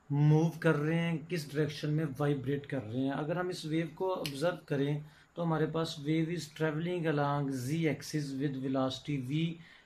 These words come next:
and can be represented by a mathematical function f z t is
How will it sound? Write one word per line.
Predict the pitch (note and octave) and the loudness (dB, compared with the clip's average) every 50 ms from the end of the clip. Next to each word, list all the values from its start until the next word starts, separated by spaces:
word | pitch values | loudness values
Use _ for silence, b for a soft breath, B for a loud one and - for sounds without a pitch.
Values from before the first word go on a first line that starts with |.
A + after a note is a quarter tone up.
| B _ _ | B _ _
and | - D3+ D3+ D#3 D3+ D3 D3+ | -2 0 0 0 0 -4 -4
can | - D#3+ D#3 D#3 D#3 D#3+ D#3 D3 | -2 -2 -2 0 -2 -2 -2 0
be | D#3 D3+ D3+ | 0 0 0
represented | D3+ - C3+ C3+ C3 C#3+ D#3+ D3+ D3 D3 E3 F3 D#3 D3+ C3 | -2 -2 -6 -6 -2 -2 -2 -2 -2 -4 -6 -6 -6 -4 -2
by | D3+ D3 | 0 2
a | D3 C#3+ C#3+ | 2 2 2
mathematical | C#3 C#3+ C#3+ C#3+ - - D#3 D#3+ D#3 C#3 - E3 E3 D#3+ F3 E3 D#3 D#3 - | 0 -2 -4 -6 -6 -6 -4 -4 -4 -6 -6 -10 -6 -6 -6 -6 -6 -6 -8
function | - C#3+ C#3 C3 - - D#3 D3+ - - | -6 -6 -6 -6 -6 -8 -8 -8 -8 -8
f | D3+ D#3 D3+ - - | -8 -8 -8 -10 -14
z | C#3 C#3 C3 C#3+ D#3+ E3+ D#3+ - - | -12 -10 -6 -4 -4 -6 -6 -6 -6
t | E3 E3+ E3+ D#3+ B B B B B B B B _ _ | -4 -4 -4 -6 B B B B B B B B _ _
is | E3 E3+ E3 C#3+ | -4 -4 -4 -4